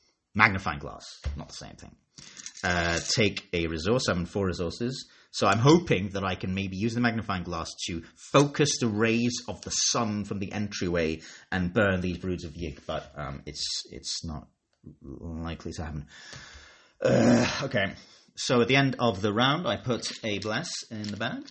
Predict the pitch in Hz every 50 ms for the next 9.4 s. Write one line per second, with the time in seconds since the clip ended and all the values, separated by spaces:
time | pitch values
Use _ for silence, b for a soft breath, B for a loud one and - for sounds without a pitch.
0 | - - 104 95 - - 95 90 - - - - _ - 90 80 69 - 98 95
1 | 101 107 98 - - 101 104 104 104 101 113 139 - - _ _ _ - - -
2 | - - - _ _ _ _ _ _ - - _ _ - 98 95 90 95 92 90
3 | 90 87 87 - - 113 - - - 95 92 87 - - 107 95 90 87 87 107
4 | 135 - - - - 95 98 98 - - 95 87 - - 123 120 - - - -
5 | B B B B B B B B - 107 107 101 - 113 95 - 117 117 123 120
6 | 120 - - 123 117 117 - - - - - _ _ _ 107 98 87 87 - 101
7 | 107 - - 90 - 80 80 76 85 101 104 - - - 92 87 - 90 80 73
8 | - 85 80 76 82 85 80 78 - - - 85 78 78 76 73 76 - - -
9 | - 78 73 73 73 71 73